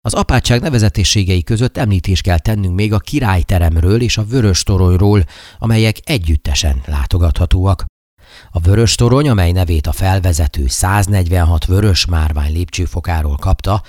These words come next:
feltehetően kilátóként és csillagvizsgálóként funkcionálhatott, ma pompás panorámát biztosít a Zirci völgyre azoknak,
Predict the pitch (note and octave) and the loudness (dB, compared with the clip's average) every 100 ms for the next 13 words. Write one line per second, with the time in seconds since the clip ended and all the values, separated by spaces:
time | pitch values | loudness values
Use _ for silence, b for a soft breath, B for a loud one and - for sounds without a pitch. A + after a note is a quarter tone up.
0 | B B B - G2+ F#2+ F2 G2 F#2+ E3+ | B B B -6 -4 -4 -2 -2 0 -2
1 | A#2 E2 F2+ D#2+ E2 D2+ E2 - E3 A2+ | 0 0 -2 -4 -4 -6 -6 -4 0 0
2 | C#2+ D2 - D2+ D2 D2 E2+ D2+ G#2+ G#2 | 0 -2 -4 -2 -2 -2 -4 -6 -6 -4
3 | G#2+ G2 G2 G2 - A2+ - B B B | -2 0 0 0 2 0 -2 B B B
4 | B E2 - - G#2 - C3+ - - G2+ | B -4 0 0 -2 -2 0 0 -2 -2
5 | G2 F#2+ F#2 F#2 E2 F#2 - E2 F2+ - | 0 0 0 0 -2 -4 -2 -2 -2 -4
6 | D2 D2+ G#2+ C3 - A2+ G#2 G2 F2 E2 | -4 -2 -2 -2 -4 -2 0 2 2 0
7 | C3+ D#3+ C3 - F#2 D2+ | 0 0 0 0 -2 -2